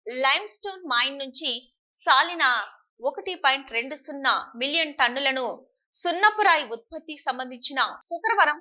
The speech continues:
కాలుష్య నియంత్రణ మండలి అధికారి పి శ్రీనివాసరావు ఆధ్వర్యంలో జిల్లా కలెక్టర్ జి లక్ష్మీష అధ్యక్షతన ప్రజాభిప్రాయ సేకరణ సదస్సు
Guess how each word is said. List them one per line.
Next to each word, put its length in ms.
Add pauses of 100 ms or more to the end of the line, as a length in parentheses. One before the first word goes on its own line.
(140)
కాలుష్య 460
నియంత్రణ 500
మండలి 300 (100)
అధికారి 440 (540)
పి 80 (140)
శ్రీనివాసరావు 680
ఆధ్వర్యంలో 480 (540)
జిల్లా 240 (100)
కలెక్టర్ 420 (220)
జి 100 (100)
లక్ష్మీష 400 (600)
అధ్యక్షతన 520 (360)
ప్రజాభిప్రాయ 680 (100)
సేకరణ 360 (100)
సదస్సు 360